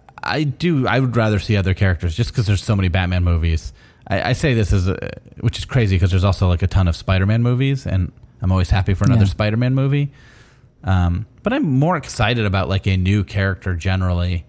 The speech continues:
Speaker 1: Uh, if, like, there's
Speaker 2: Yeah.
Speaker 1: never been, again, there's never been a good Robin movie, so I'd love that.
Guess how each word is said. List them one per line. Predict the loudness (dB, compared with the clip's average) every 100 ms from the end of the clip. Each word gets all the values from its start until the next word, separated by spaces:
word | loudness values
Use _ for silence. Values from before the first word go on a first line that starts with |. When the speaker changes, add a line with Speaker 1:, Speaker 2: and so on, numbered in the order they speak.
| -16 -20 _ -20 _ _ _ _ _ _ _
Speaker 1:
Uh, | -2 -2 -2
if, | -4 -4
like, | -6 -2
there's | 0
Speaker 2:
Yeah. | 2
Speaker 1:
never | 2 0
been, | 0 0 0
again, | 0 0 0 -2
there's | 0
never | 0
been | 2 0
a | 0
good | 0 0
Robin | 0 0 0 0
movie, | 0 0 -2
so | 0
I'd | 0 0
love | 0
that. | 2 2 2 -2